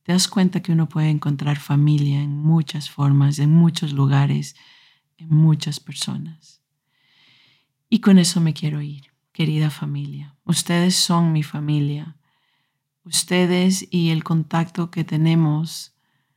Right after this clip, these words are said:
a través de, de este podcast y, y de sus, eh, también mensajes en Instagram.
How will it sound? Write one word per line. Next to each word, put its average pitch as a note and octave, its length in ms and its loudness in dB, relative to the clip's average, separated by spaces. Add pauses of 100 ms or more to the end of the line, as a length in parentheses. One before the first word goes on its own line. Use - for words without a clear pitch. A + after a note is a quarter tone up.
(300)
a - 80 -20
través D#3 680 0
de, D#3 440 0
de D3+ 300 2
este - 260 -2
podcast D#3 880 -6 (540)
y, D3+ 580 -18
y E3+ 140 2
de D#3 160 0
sus, C#3+ 720 -10 (400)
eh, D#3 380 -20 (140)
también D3+ 360 -2
mensajes D#3+ 640 -2
en D3 160 -2
Instagram. D3+ 800 0